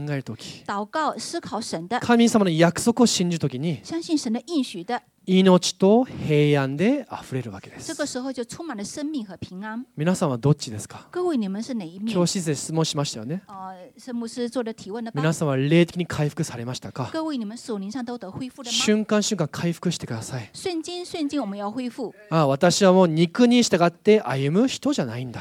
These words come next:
Speaker 2: 我现在不是要体贴肉体而行的。
Speaker 1: 霊を考えれば考えるほど、私に命と平安で溢れるんだ。
Speaker 2: 呃，我越体贴圣灵，越充满生命跟平安。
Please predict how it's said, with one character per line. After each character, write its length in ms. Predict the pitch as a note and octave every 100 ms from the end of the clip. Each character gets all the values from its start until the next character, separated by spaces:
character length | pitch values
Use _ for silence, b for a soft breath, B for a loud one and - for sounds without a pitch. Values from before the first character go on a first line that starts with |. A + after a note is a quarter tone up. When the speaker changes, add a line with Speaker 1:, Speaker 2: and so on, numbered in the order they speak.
| -
Speaker 2:
我 80 | A#3
现 160 | A#3 F#4
在 100 | F4
不 120 | E4
是 180 | F4 E4+
要 120 | C#4+
体 220 | C4+ - G3+
贴 180 | D#4
肉 220 | D#4+ F4 C4
体 140 | -
而 140 | E3+
行 240 | E3+ F3 F3+
的。 160 | A3 - -
Speaker 1:
霊 480 | D3 G3 G#3+ G#3+
を 200 | G3 G3+
考 240 | G3 - D3 D#3+
え 80 | E3+
れ 80 | D#3
ば 80 | D3
考 180 | -
え 120 | E3+ F3
る 80 |
ほ 60 | E3+
ど、 80 | F3+
私 340 | C3+ D#3 -
に 220 | G#3+ G#3+ -
命 380 | G#3+ G#3 G3+ -
と 240 | G#3+ C4
平 400 | F3 C3+ C3+ C3
安 100 | B2+
で 220 | F3+ A#3+ -
溢 220 | - C#3+
れ 80 | D3
る 140 | A#2
ん 100 | G2+
だ。 240 | A2 - _ B B B
Speaker 2:
呃， 140 | G#3+ G#3 -
我 140 | A#3+
越 160 | C4 E4
体 160 | - A3
贴 180 | D4+ C#4
圣 240 | - C4+
灵， 200 | G3 G3 G#3+
越 160 | A#3
充 220 | G#3+ -
满 200 | C4+ A3
生 200 | G#3+ D4
命 200 | C#4 C#4
跟 160 | G3 G#3+
平 200 | - F#3
安。 220 | G#3+ A3+